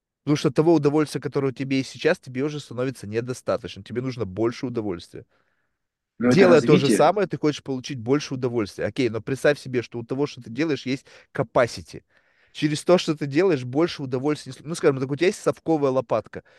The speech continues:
Speaker 1: и на-, у-, есть некая capacity, что
Speaker 2: Мгм.
Speaker 1: этой совковой лопаткой ты сможешь определенное количество песка пере-, за час переложить. Ну, ты бы уже ускорился до такой степени, что ты ебашишь этой лопаткой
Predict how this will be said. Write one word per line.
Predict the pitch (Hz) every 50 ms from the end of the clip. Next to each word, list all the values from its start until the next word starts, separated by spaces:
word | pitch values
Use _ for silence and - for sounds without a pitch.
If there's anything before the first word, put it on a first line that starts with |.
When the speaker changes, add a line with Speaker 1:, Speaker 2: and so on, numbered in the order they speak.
| - - -
Speaker 1:
и | - 131
на-, | 147 170 170 _ -
у-, | 151 143
есть | 151 156 190 214 - -
некая | 160 175 - 170
capacity, | - - 165 123 - 151 135 123 - 120 - 117
что | - - 143
Speaker 2:
Мгм. | 170
Speaker 1:
этой | 175 165 143 - -
совковой | 147 156 160 - - - 180 175 175 165
лопаткой | 147 135 120 - 123 113 - - - 127 - _ _ - _ -
ты | 156
сможешь | 156 - 160 165 165 156 151 135
определенное | 165 151 - 147 143 139 170 180 165 156
количество | 127 - 147 156 160 147 - - - 131 123 120 - _ _ _ -
песка | - 147 - - - 196 208 208
пере-, | - 160 139 139 135 - -
за | 120 123 143
час | 123 - 156 156 -
переложить. | - - 139 131 127 131 123 117 120 92 - _ _ _ - - - -
Ну, | - 160
ты | 170 226
бы | 175 180 - -
уже | 202 147 185 214
ускорился | 214 185 - - 226 233 220 202 202 - - 190
до | 175 180
такой | 170 - 220 -
степени, | - 320 190 208
что | 220 -
ты | 196
ебашишь | 170 170 190 156 127 151 202 208 - 247 202
этой | 277 - -
лопаткой | 160 190 - - - 190 196 - - 156